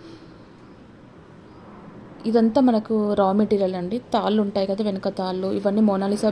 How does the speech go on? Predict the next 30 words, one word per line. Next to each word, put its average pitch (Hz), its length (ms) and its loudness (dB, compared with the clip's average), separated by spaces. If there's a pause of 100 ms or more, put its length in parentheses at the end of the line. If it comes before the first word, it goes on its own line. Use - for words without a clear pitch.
బీడ్స్‌లో 190 380 -4 (100)
sizes 196 400 0
అండి. 190 200 -2 (1400)
ఇట్లా - 160 2 (100)
పొగడాలు 220 420 8
కూడా 233 220 6
ఉన్నాయండి, 196 340 0 (120)
Sizes 214 400 2
ఉన్నాయి, 214 260 2
దానిలో 208 280 -2
qualities 202 460 0
కూడా 214 140 0 (100)
ఉన్నాయి. 190 260 -6
మనకి 190 280 -6 (180)
తక్కువ 226 300 0
బడ్జెట్లో 208 400 -2
ఉన్నాయి, 226 260 -2
ఎక్కువ 208 220 -8
దాంట్లో 196 260 -6 (100)
ఉన్నాయి. 190 300 -8 (500)
ఇవన్నీ 233 320 6 (280)
మోనాలిసా 220 500 0
beads 202 340 -8
అండి. 202 220 -4 (640)
దానిలో 220 200 0 (120)
sizes, 202 340 2 (120)
colors 202 320 0
ఉన్నాయండి. 196 360 -4 (100)
Pearls 240 240 4 (100)
కూడా 269 120 2